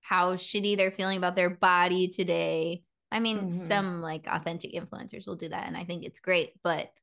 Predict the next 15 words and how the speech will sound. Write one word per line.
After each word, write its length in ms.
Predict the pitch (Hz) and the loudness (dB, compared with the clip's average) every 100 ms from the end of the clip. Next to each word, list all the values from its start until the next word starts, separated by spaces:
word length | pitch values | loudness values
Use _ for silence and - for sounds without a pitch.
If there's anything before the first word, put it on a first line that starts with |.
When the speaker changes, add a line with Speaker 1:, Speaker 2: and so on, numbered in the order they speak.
| _ _ - | _ _ -4
Speaker 1:
for 120 | 180 | -2
the 160 | 170 160 | -2 0
most 440 | 175 190 175 - | 4 4 2 -2
part, 420 | 160 156 165 - _ _ | -6 -4 -4 -8 _ _
you 100 | 180 160 | -10 -8
know, 340 | - - - _ _ - | -8 -10 -14 _ _ -2
everyone's 420 | 180 175 175 175 | -2 -2 -4 -8
showing 460 | - - 170 170 165 | -8 -6 -4 -6 -8
you 140 | 160 | -8
what 180 | 170 - | -10 -8
they 140 | 175 | -8
want 440 | - - - 175 - | -8 -6 -2 -2 -4
you 180 | - - | -12 -14
to 100 | - | -16
see 500 | - - - - | -14 -14 -12 -16